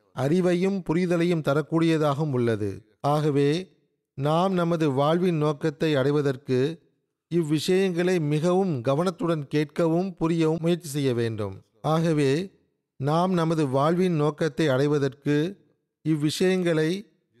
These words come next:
மிகவும் கவனத்துடன் கேட்கவும் புரியவும் முயற்சி மேற்கொள்ள வேண்டும். லாலா பீம்சீம் என்பவருக்கு எழுதிய ஒரு கடிதத்தில் திருக்குரான் இறைவனுடைய வேதமாகும் என்பதை விவரித்தவாறு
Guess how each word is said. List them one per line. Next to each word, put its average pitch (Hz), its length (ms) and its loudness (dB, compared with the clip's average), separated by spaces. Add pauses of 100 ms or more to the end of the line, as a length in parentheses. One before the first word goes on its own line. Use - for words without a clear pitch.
மிகவும் 175 540 0
கவனத்துடன் 160 800 -2
கேட்கவும் 156 680 0 (500)
புரியவும் 170 680 0 (340)
முயற்சி 180 420 -2
மேற்கொள்ள 139 420 0
வேண்டும். 113 500 0 (240)
லாலா 165 580 2
பீம்சீம் 165 800 -2 (480)
என்பவருக்கு 156 680 0
எழுதிய 165 520 0
ஒரு 135 160 0
கடிதத்தில் 143 840 -2 (180)
திருக்குரான் 180 720 0
இறைவனுடைய 170 720 0
வேதமாகும் 165 640 0
என்பதை 147 440 0
விவரித்தவாறு 135 1000 0